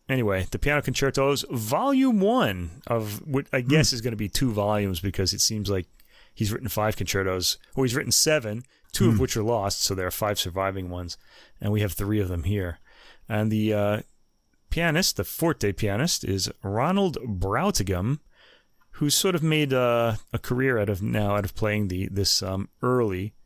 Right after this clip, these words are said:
Speaker 1: piano. Now, the forte piano is the instrument Beethoven would have played. And Brautigam recorded the Mozart, uh,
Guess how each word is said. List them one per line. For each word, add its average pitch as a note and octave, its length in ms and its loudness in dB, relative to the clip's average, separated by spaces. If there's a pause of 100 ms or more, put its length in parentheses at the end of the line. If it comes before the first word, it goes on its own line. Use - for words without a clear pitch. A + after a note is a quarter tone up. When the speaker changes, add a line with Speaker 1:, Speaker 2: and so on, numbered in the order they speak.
(120)
Speaker 1:
piano. E3 540 0
Now, A#2 180 0
the B2+ 100 -2
forte F#3 440 -2
piano A2 340 0
is A2 120 0
the D3+ 80 0
instrument A#2+ 580 -2
Beethoven G2 460 0
would E2+ 100 -4
have E2 120 -12
played. F2 300 -6 (360)
And A2+ 320 0
Brautigam C#3+ 400 0
recorded A#2 540 -2 (280)
the A2 80 -2
Mozart, A2 640 0
uh, F#2 600 0